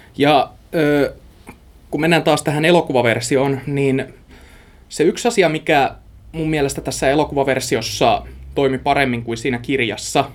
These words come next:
oli se, että ne oli muuttanut sitä, vähän sitä pelin luonnetta. Et se ei ollut sitä kahdeksankymmentäluku pakkomielettä, joka tällä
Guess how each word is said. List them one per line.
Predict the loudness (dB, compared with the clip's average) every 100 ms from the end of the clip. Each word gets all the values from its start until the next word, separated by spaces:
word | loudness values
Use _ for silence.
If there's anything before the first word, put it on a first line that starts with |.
| -20 -12
oli | -2 0
se, | 0 -2
että | -2
ne | 0
oli | 2
muuttanut | 2 0 0 -2 -2
sitä, | -4 0 2 2 0 0
vähän | 2 0
sitä | -2
pelin | -2 0 2 2 -2 -10 -4
luonnetta. | 0 0 -2 -6 -8 -8 -10 -20 -20 -20 -12
Et | -10
se | 0 4
ei | 6 6
ollut | 4 2 0 -12
sitä | -6 -2 2 2 0 -8
kahdeksankymmentäluku | -2 0 0 -2 -6 -6 -4 -4 0 -2 -2 -12 -20 _
pakkomielettä, | -2 -2 -2 0 0 0 -4 -4
joka | -2 -2 -2
tällä | 0 0 2 0